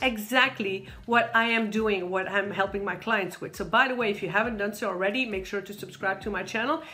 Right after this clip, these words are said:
hit that red little, little notification, little bell, and don't miss any of my weekly videos. But let's dive right in. When, what, how?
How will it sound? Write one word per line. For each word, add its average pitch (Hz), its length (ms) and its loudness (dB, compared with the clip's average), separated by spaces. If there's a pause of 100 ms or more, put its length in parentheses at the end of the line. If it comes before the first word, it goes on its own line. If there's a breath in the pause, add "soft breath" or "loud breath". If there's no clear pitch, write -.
(120)
hit 339 220 0
that 262 220 0
red 233 180 -2
little, 208 400 0
little 277 500 0
notification, 233 720 2
little 226 220 2
bell, 262 460 6 (340 loud breath)
and 247 480 4
don't 240 200 6
miss 240 160 4
any 226 200 4
of 208 100 2
my 190 200 4
weekly 202 440 0
videos. 175 500 -2 (440 loud breath)
But 254 140 6
let's - 260 2
dive 214 320 8
right 196 460 6
in. 165 360 0 (200 loud breath)
When, 202 600 2
what, 202 360 6
how? 202 580 4